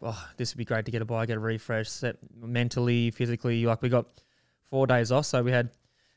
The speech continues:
yesterday, today, and Saturday, Sunday off, and then we get into the, into the week next week. So we did this first, um, when we played West Coast round one, and we did it when we played St Kilda after the bye. So, uh, we'll be feeling f-,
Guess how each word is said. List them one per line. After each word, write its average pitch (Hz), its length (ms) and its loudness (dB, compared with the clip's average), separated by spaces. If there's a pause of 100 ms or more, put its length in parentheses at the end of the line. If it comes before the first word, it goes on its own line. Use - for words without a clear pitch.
(120)
yesterday, 127 320 2
today, 123 340 4
and 120 80 2
Saturday, 127 240 4
Sunday 139 260 2
off, 156 120 2
and 139 80 -2
then 127 80 2
we 123 80 2
get 117 160 0
into 120 160 -4
the, 113 240 0
into 120 220 -2
the 110 100 0
week 113 240 0
next 117 240 -2
week. 107 140 -2
So 120 140 0
we 120 80 2
did 135 120 2
this 127 220 2
first, 123 340 0
um, 117 320 2
when 113 80 0
we 113 140 0
played 113 320 0
West 120 200 2
Coast 117 220 0
round 117 180 2
one, 123 460 2
and 117 100 -4
we 113 60 0
did 117 100 0
it 113 40 0
when 110 100 -2
we 107 60 -4
played 113 160 -2
St 117 180 -8
Kilda 113 220 -2
after - 140 -6
the 104 60 -4
bye. 107 220 0
So, 104 340 -2 (540)
uh, 113 180 -2
we'll 127 100 2
be 127 100 2
feeling 123 300 0
f-, - 180 -12